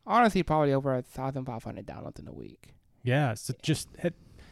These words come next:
Speaker 2: thank you guys for the support.
Speaker 1: Yeah, thank
Speaker 2: Some
Speaker 1: you. We're
Speaker 2: I mean, we're gonna be making these anyway, but it is nice to see that it is growing.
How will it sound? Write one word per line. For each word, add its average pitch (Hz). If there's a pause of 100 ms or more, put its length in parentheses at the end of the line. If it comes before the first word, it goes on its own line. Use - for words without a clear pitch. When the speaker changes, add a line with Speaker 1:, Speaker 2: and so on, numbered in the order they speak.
(100)
Speaker 2:
thank 240
you 226
guys 147
for 131
the 117
support. 123
Speaker 1:
Yeah, 151
thank 208
Speaker 2:
Some 175
Speaker 1:
you. 143
We're 190 (380)
Speaker 2:
I 165
mean, 156
we're 175
gonna 208
be 185
making 160
these 135
anyway, 135
but 127
it 131
is 147
nice 131 (140)
to -
see 135
that 123
it 120
is 123
growing. 131